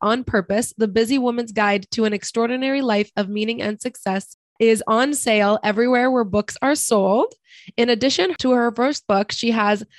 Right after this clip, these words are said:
a second book, The Joy of Missing Out, being named one of the top ten business books of the year by Fortune magazine.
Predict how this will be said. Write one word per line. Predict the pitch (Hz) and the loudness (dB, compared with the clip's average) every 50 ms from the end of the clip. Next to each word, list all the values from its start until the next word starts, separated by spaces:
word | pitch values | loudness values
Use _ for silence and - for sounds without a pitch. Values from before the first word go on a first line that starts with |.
| - _ _ _ - | -20 _ _ _ -2
a | 226 214 | -2 -2
second | - - 285 370 - 311 247 220 | -2 0 -2 -2 0 0 -2 0
book, | 190 202 214 226 - - | 2 0 0 0 0 0
The | 220 214 | -2 0
Joy | 185 196 214 220 226 - | 0 2 2 2 2 0
of | - 233 214 | -2 -2 -2
Missing | 214 214 214 - 233 - - | -2 -4 -2 -4 -4 -4 -2
Out, | 196 196 214 269 - - - - | 0 0 0 0 -2 -6 -10 -6
being | 226 233 226 226 226 | -2 -2 0 0 0
named | 220 220 214 208 214 | 0 -2 0 0 0
one | 214 220 226 | 0 0 2
of | 226 214 190 - - - | 0 -2 -4 -8 -10 -4
the | 214 214 | -4 -4
top | 208 - - - - - - | -4 -2 -2 -2 -2 -2 -4
ten | - - - 233 247 254 226 | -10 -6 -4 -4 -4 -2 -2
business | 226 220 196 220 220 208 - | -2 -2 -2 -2 -6 -6 -4
books | - 214 196 - - | -4 -4 -4 -4 -6
of | 196 208 185 | -8 -4 -4
the | 214 | -4
year | 208 196 190 190 196 247 339 - _ - - - - _ - | -4 -2 -2 -2 -2 -2 -4 -6 _ -18 -20 -20 -12 _ -2
by | 214 214 | 0 0
Fortune | 208 - - 220 214 - - 214 214 | 0 0 -2 -2 -2 -2 -2 -4 -2
magazine. | 196 190 190 202 190 185 196 190 190 247 311 | -2 -4 -2 -4 -4 -4 -4 -4 -2 -2 -2